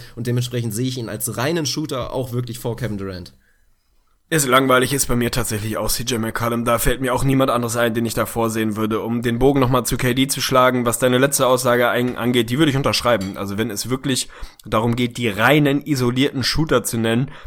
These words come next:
Speaker 2: dann gibt es sicher Jungs, die da vor Kevin Durant sind. Wenn du es ein bisschen erweiterst und sagst, wen will ich irgendwie einen der letzten, einen, einen der entscheidenderen Würfe nehmen, dann ist K D da für mich ganz,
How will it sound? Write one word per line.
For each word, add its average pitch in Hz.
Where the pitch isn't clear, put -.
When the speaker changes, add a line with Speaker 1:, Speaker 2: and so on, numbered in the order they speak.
Speaker 2:
dann 113
gibt 135
es 113
sicher 123
Jungs, 110
die 113
da 104
vor 107
Kevin 107
Durant 101
sind. 95
Wenn 107
du 107
es 98
ein 107
bisschen 139
erweiterst 120
und 107
sagst, 107
wen 120
will 127
ich -
irgendwie 123
einen 120
der 117
letzten, 123
einen, 113
einen 117
der 113
entscheidenderen 117
Würfe 139
nehmen, 127
dann 113
ist 113
K 117
D 117
da 113
für 113
mich 113
ganz, 120